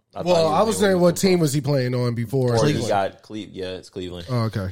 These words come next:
Speaker 3: He was in Cleveland for two seasons or something like that, and then Detroit for eight.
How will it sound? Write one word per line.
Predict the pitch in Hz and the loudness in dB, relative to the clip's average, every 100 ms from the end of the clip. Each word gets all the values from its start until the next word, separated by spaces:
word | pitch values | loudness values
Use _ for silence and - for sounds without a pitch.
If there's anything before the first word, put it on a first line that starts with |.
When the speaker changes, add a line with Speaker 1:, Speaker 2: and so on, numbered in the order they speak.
| - | -4
Speaker 3:
He | 165 | -2
was | 151 147 | 0 0
in | 147 | 0
Cleveland | 175 180 151 | 0 0 0
for | 135 | -2
two | - 180 | -4 -2
seasons | 160 170 151 147 139 | 2 2 4 2 2
or | 135 131 | 0 0
something | 143 127 | 0 -2
like | 127 | -2
that, | 131 120 101 | -4 -4 -4
and | 127 | -4
then | 120 117 110 - | -4 -6 -10 -12
Detroit | 135 135 - 127 | -12 -8 -4 -6
for | 117 - | -8 -12
eight. | 123 117 - | -10 -12 -16